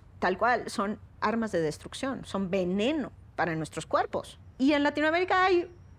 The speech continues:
ahorita un rayo de esperanza en Colombia, donde, a diferencia de otros gobiernos de izquierda que hay en la región, que siguen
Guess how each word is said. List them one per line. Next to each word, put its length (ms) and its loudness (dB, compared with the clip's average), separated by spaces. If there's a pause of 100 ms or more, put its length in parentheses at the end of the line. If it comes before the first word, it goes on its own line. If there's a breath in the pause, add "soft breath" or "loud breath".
(120)
ahorita 600 2
un 300 4
rayo 340 2
de 80 6
esperanza 720 2
en 140 2
Colombia, 600 2 (280)
donde, 520 2
a 120 4
diferencia 500 0
de 140 2
otros 340 0
gobiernos 440 -2
de 40 -4
izquierda 480 0
que 160 0
hay 160 0
en 100 0
la 80 0
región, 460 -6
que 100 -2
siguen 380 -4